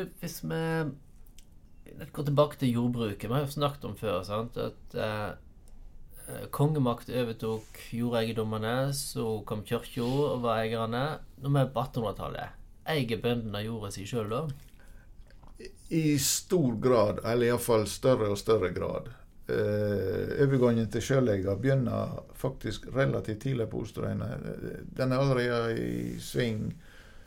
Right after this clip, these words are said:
Speaker 2: på syttenhundretallet. Og første delen av attenhundretallet så er det, så f-, blir de fleste bønder, eh, sjøleiere.
Speaker 1: Mm.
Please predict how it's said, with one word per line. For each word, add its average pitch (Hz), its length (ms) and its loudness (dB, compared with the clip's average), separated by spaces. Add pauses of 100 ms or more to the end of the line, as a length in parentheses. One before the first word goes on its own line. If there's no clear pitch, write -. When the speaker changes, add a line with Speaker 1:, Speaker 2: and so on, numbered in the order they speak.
(360)
Speaker 2:
på 107 100 -2
syttenhundretallet. 107 880 0 (1040)
Og 104 760 4
første 131 320 -4
delen 110 320 4
av - 160 0
attenhundretallet 98 680 -4
så 110 280 -4
er 107 320 -2
det, 107 120 -2 (1160)
så - 200 -12
f-, - 360 -12
blir 117 240 -2
de 113 100 -4
fleste - 920 -2 (680)
bønder, 87 600 -2 (100)
eh, 82 160 -2
sjøleiere. 87 680 -4 (340)
Speaker 1:
Mm. 117 220 -4